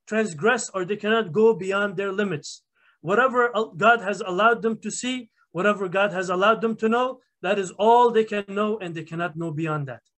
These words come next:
And so they, they recognize that and they submit themselves. They say, "Glory be to you. We have no knowledge except what you taught us, and you are the most knowledgeable, the most wise." And then God says to them, "O Adam,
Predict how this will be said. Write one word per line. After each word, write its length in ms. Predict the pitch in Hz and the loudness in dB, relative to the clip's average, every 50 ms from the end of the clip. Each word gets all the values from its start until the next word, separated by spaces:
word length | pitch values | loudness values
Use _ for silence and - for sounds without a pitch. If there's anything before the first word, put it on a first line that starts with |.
| _ _ _ _ _ _ _ _ | _ _ _ _ _ _ _ _
And 120 | - 180 | -4 -2
so 360 | - - 220 220 214 208 202 - | 2 4 4 6 4 2 0 -4
they, 240 | 160 185 190 190 185 | -2 0 0 0 0
they 200 | 175 151 175 175 | -2 -2 -4 -4
recognize 600 | 175 180 233 240 240 - 226 220 226 226 220 214 208 | -2 0 -2 -2 -2 -4 -4 -2 0 0 0 0 0
that 200 | 220 220 220 - | -2 -2 -2 -4
and 120 | 190 175 175 | -8 -8 -6
they 60 | 165 | -6
submit 460 | - - 175 151 143 196 220 220 - | -6 -6 -6 -4 -2 -2 -2 -2 -2
themselves. 460 | 208 190 165 - 208 202 208 202 - - _ _ _ _ - | -6 -8 -4 0 2 2 2 2 -2 -10 _ _ _ _ -10
They 80 | 175 165 | -8 -6
say, 280 | - 196 190 185 175 | -4 -4 -2 -2 -2
"Glory 360 | 156 147 180 220 262 262 247 | -2 0 0 2 2 2 0
be 140 | 214 226 233 220 | -2 -4 -6 -4
to 120 | - 208 | -4 -2
you. 280 | 214 220 226 233 226 - _ _ _ _ - | 0 0 0 -2 -6 -12 _ _ _ _ -10
We 140 | 156 160 175 | -8 -4 -2
have 160 | 208 214 208 | -2 -2 0
no 180 | 226 269 277 | 0 -2 0
knowledge 380 | 269 262 269 269 254 247 247 240 214 | 2 2 2 4 2 2 0 -4 -8
except 340 | 190 - - 240 233 233 214 | -10 -4 -2 -2 -2 0 0
what 180 | 226 226 220 | -2 -2 -2
you 120 | 247 240 220 | -4 -4 0
taught 220 | 220 233 233 233 | 4 4 6 6
us, 260 | 233 233 233 - - _ _ _ _ _ - | 4 2 2 -2 -10 _ _ _ _ _ -4
and 300 | 175 196 202 208 202 - - | -2 0 0 0 -2 -4 -6
you 240 | 202 220 269 277 | -6 -6 -4 0
are 180 | 254 254 247 226 | 2 4 4 4
the 120 | 196 196 | 2 0
most 280 | 196 208 208 - - - | 0 -2 -2 -4 -4 -4
knowledgeable, 640 | 190 202 208 208 196 160 185 196 185 202 196 202 190 | -4 -2 -2 -2 -2 -2 -4 -4 -4 -4 -4 -4 -4
the 100 | 160 170 | -4 -4
most 260 | 180 175 165 - - | -4 -4 -4 -6 -4
wise." 500 | 156 156 147 139 127 117 113 - - _ _ _ _ _ _ _ _ _ _ _ _ _ _ _ _ _ _ _ _ _ | -2 -2 -2 -2 -2 -6 -10 -18 -20 _ _ _ _ _ _ _ _ _ _ _ _ _ _ _ _ _ _ _ _ _
And 140 | - 175 196 | -6 -2 0
then 320 | 208 269 277 277 262 247 - - | 2 2 2 2 -2 -6 -10 -2
God 220 | 175 208 226 220 226 | 2 2 2 2 2
says 260 | - 233 220 214 - | 2 0 0 0 0
to 120 | - 214 196 | -2 -2 -2
them, 260 | 202 202 220 - _ _ _ - | -2 -2 -4 -8 _ _ _ 0
"O 240 | 208 226 220 226 - 220 | 4 6 6 6 6 4
Adam, 440 | 220 220 220 185 175 143 120 - | 2 2 2 2 0 -4 -6 -10